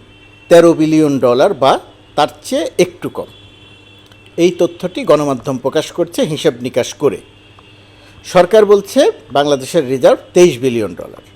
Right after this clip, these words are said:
আর আইএমএফ যে পদ্ধতিতে হিসাব করতে বলে, যেটা প্রকাশ্য, সেটি হচ্ছে ওই রিজার্ভ থেকে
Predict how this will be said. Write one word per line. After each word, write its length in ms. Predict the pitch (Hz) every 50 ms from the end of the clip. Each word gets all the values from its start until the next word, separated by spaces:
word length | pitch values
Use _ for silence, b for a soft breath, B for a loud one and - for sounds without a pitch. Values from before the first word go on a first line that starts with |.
| - _ b b b b b b b b b
আর 120 | - 117 117 -
আইএমএফ 380 | - 147 165 190 208 233 233
যে 140 | 190 170 208
পদ্ধতিতে 560 | 214 220 202 170 - 202 185 - 190 180 190
হিসাব 260 | 147 147 135 - 180 160 - -
করতে 260 | 165 143 - - 151
বলে, 260 | 123 131 131 156 208
যেটা 480 | 190 156 131 - 156 143 139 139 - - - -
প্রকাশ্য, 600 | - 143 - 170 165 - - - - - 180 240 - - B B B B B B
সেটি 260 | - - 165 156 202 190
হচ্ছে 500 | 190 190 190 - - - 240 302 311 - -
ওই 180 | 170 170 175 160
রিজার্ভ 400 | 135 151 139 143 175 185 202 190 - - -
থেকে 440 | - 185 - - 147 165 226 339